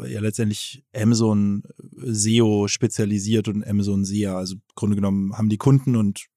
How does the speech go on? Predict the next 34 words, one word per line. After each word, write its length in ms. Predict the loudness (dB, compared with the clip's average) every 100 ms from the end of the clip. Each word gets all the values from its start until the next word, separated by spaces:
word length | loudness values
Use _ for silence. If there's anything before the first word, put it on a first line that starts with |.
| _ _ -8
äh, 300 | -4 -2 -2
die 160 | -2
auf 80 | 2
Amazon 260 | 2 2 0
verkaufen 480 | 0 2 2 2
und 220 | 0 0 0
die 200 | -2 -2 _ _ -4
managen 460 | 2 2 2 0 0
halt 220 | -2 -4 _
die, 280 | -2 -2 -2
die, 160 | -6 -10 -8 -10
die, 100 | -6
die 200 | -4 -2
Werbung 440 | 0 0 0 -2
für 140 | -4 -6
die 180 | -4
auf 160 | -6 -8
Amazon. 240 | -6 -6 -8 -14 -18 -6
So, 120 | 2
das 200 | 4 2 -2 -20 _ -12
ist 300 | -8 -2 0
schon 100 | 4
alles 160 | 2 4
fünf, 140 | 2
sechs 160 | 2 4
Jahre 180 | 4 6
her 140 | 6
und 60 | 6
da 40 |
hab 80 | 4
ich 80 | 4
mir 80 |
das 80 | 2
aber 180 | 2